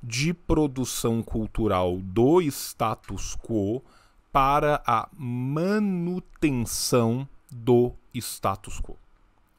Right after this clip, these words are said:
tá? Isso acontece desde o momento da Primavera dos Povos em mil oitocentos e quarenta e oito. Por que que eu falei de mil oitocentos e quarenta e oito? Porque quando você pega a imprensa prussiana de mil oitocentos e quarenta e oito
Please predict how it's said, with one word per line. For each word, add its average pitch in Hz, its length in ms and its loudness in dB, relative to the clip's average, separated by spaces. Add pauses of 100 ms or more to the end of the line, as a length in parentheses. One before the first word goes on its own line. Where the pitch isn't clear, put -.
(140)
tá? 90 300 0 (920)
Isso 160 500 0 (200)
acontece 117 1120 -2
desde 139 680 -2
o 143 40 0
momento 123 420 -2
da 120 100 -2
Primavera 117 520 -4
dos 151 220 -6
Povos 131 320 -2
em 131 40 -6
mil 131 140 -4
oitocentos 127 340 -6
e 135 40 -12
quarenta 131 400 -2
e 135 40 0
oito. 113 80 -2
Por - 60 -14
que 165 60 -8
que - 40 -6
eu - 60 -6
falei 143 200 0
de 139 80 -6
mil 139 80 -4
oitocentos 131 280 -6
e 143 40 -12
quarenta 120 320 -6
e 110 40 -2
oito? 101 180 -2
Porque 127 140 -6
quando 156 180 -4
você - 140 -2
pega 120 520 -2
a 110 140 -6
imprensa 127 720 -4
prussiana 117 960 0
de 92 160 -6
mil 92 140 -2
oitocentos 90 420 -6
e 92 40 -12
quarenta 92 420 -8
e 85 40 -8
oito 101 460 -4